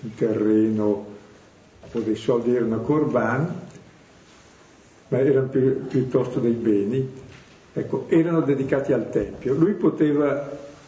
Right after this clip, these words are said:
avere l'usufrutto durante la vita, poi passavano al Tempio, per cui li poteva godere solo lui, non passava, non poteva usarli per nessun altro, né per fare l'elemosina, né per aiutare la moglie, né i figli, né i genitori vecchi, quindi è perfetto egoismo.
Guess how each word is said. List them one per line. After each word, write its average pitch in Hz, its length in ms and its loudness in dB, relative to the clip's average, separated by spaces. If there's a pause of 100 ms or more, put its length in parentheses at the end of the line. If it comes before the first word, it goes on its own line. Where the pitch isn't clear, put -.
avere 139 360 4
l'usufrutto 127 640 0
durante 120 440 0
la 104 80 0
vita, 101 400 -4
poi 160 340 0
passavano 131 460 -2
al 113 140 -2
Tempio, 107 440 -4
per 147 180 0
cui 165 100 2
li 143 80 0
poteva 139 400 2
godere 131 400 2
solo 135 260 -2
lui, 165 300 2
non 135 180 2
passava, 131 420 -2
non 131 120 2
poteva 135 300 2
usarli 131 360 0
per 107 200 -2
nessun 107 340 -2
altro, 156 300 -2
né 117 120 -2
per - 120 -2
fare 107 280 -6
l'elemosina, 139 640 0
né 113 180 -2
per 110 160 -4
aiutare 101 720 0 (380)
la 107 100 -2
moglie, 143 480 2
né 113 140 -2
i 104 80 2
figli, 151 460 0
né 120 80 2
i 113 80 2
genitori 113 440 0
vecchi, 170 720 -4 (240)
quindi 208 200 4
è - 20 -4
perfetto - 480 -2
egoismo. 151 640 0